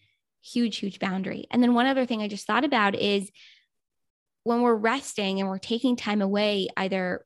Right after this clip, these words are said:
from something that we love and that we engage with in the world, something that I really struggled with and continue to sort of work out for myself is, how can I continue to nurture myself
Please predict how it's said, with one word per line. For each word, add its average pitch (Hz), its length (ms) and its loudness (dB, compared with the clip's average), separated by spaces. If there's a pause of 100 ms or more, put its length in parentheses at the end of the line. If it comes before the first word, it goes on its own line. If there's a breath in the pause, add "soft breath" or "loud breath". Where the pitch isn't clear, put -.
from 190 220 -6
something 226 300 0
that 208 100 -4
we 196 140 -4
love 202 220 0
and 196 100 0
that 180 100 -4
we 180 160 -4
engage 190 500 -2
with 190 180 -6
in 185 100 -4
the 175 80 -2
world, 214 560 2 (360 loud breath)
something 285 340 2
that 240 100 0
I 220 120 4
really 233 300 2
struggled 233 540 -4
with 190 240 -2
and 196 160 -4
continue 233 480 0
to 240 100 -2
sort 202 180 -6
of 190 120 -6
work 185 160 -8
out 233 200 0
for 294 120 -4
myself 196 560 -2
is, 202 240 0 (320 loud breath)
how 277 180 4
can 339 220 0
I 320 80 2
continue 254 580 0
to 240 160 -4
nurture 214 540 -4
myself 185 760 -6